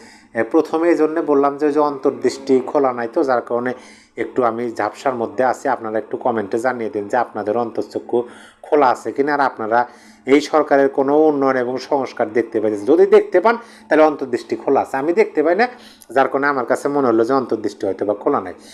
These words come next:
এখন আসি মূল বিষয়ে। আপনারা সবাই জানেন যে বর্তমান বাংলাদেশের সরকারের পক্ষ থেকে, সরকারের পক্ষ থেকে বলতে মু-, মুক্তিযুদ্ধ বিষয়ক মন্ত্রণালয় সরকারি আট জোড়া ট্রেন ভাড়া করা হয়েছে তিরিশ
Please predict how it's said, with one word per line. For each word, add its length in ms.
এখন 240
আসি 240
মূল 140
বিষয়ে। 320
আপনারা 240
সবাই 280
জানেন 260
যে 120
বর্তমান 380
বাংলাদেশের 480
সরকারের 400
পক্ষ 200
থেকে, 240
সরকারের 420
পক্ষ 160
থেকে 140
বলতে 180
মু-, 200
মুক্তিযুদ্ধ 560
বিষয়ক 340
মন্ত্রণালয় 540
সরকারি 420
আট 200
জোড়া 200
ট্রেন 200
ভাড়া 280
করা 200
হয়েছে 200
তিরিশ 240